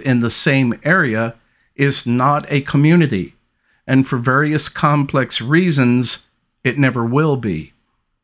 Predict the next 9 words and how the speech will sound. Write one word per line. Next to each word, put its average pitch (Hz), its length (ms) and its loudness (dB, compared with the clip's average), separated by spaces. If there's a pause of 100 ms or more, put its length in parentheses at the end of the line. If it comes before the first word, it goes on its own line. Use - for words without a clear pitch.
(1160)
I 139 60 0
realize 156 720 2
that 135 120 0
I'm 123 120 0
only 170 220 2
touching 156 520 -2
on 120 180 2
this 117 200 0
subject, 123 640 -4